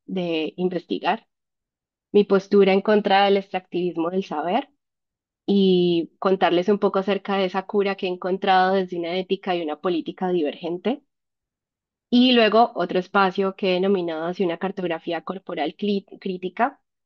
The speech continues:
Este es el último espacio de nuestra conversación y es un taller.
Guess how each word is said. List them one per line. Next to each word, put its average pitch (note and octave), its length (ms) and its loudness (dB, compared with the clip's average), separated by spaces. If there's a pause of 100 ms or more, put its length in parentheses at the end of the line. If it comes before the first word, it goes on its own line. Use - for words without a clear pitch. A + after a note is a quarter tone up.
(240)
Este A3+ 220 2
es A#3 80 2
el C4+ 140 6
último C4 300 4
espacio G#3 380 2
de A3 60 2
nuestra A#3 280 -2
conversación G3 720 -2
y G3 120 4
es F#3+ 120 0
un G3+ 180 2
taller. F#3+ 540 -2